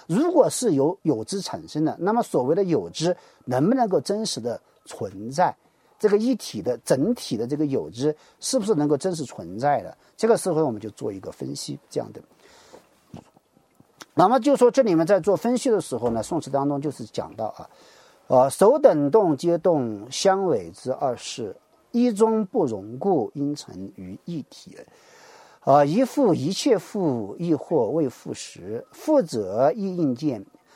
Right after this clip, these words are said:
亦有染料变，皆变或不变，知故亦具物。那么这里面所讲到的就是讲这个所谓的有知，真是成立一个实有的，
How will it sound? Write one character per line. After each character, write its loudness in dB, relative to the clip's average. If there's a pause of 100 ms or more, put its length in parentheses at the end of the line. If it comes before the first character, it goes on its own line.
(300)
亦 4
有 6
染 0
料 4
变， -2 (140)
皆 0
变 0
或 -8
不 -20
变， -4 (800)
知 0
故 -8 (140)
亦 -12
具 -8
物。 -18 (600)
那 4
么 6
这 4
里 4
面 4
所 0
讲 2
到 4
的 4
就 -4
是 -12
讲 -4
这 -8
个 -8
所 -6
谓 -6
的 0
有 -2
知， -4
真 2
是 -2
成 -6
立 -2
一 -4
个 -4
实 -6
有 0
的， -6